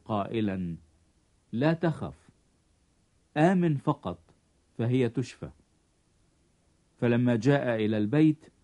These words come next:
لم يدع أحداً يدخل، إلا بطرس ويعقوب ويوحنا وأبا الصبية وأمها. وكان الجميع يبكون عليها ويلطمون.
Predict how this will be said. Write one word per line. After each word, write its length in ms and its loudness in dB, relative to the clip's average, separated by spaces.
لم 180 2
يدع 420 2
أحداً 340 -2
يدخل، 600 -4
إلا 240 4
بطرس 720 0
ويعقوب 720 0
ويوحنا 840 0
وأبا 300 2
الصبية 760 0
وأمها. 680 -2
وكان 360 0
الجميع 600 0
يبكون 460 0
عليها 600 -2
ويلطمون. 920 0